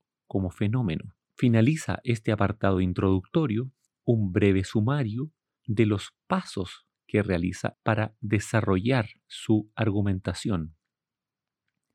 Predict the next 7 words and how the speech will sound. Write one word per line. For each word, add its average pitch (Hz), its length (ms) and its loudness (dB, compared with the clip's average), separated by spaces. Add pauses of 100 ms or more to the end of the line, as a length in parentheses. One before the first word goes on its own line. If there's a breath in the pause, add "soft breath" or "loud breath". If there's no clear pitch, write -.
(360)
en 98 200 2
torno 98 340 0
a 82 80 -8
cómo 107 220 2
los 123 180 -2
principios 127 720 -4
jurídicos 117 880 -4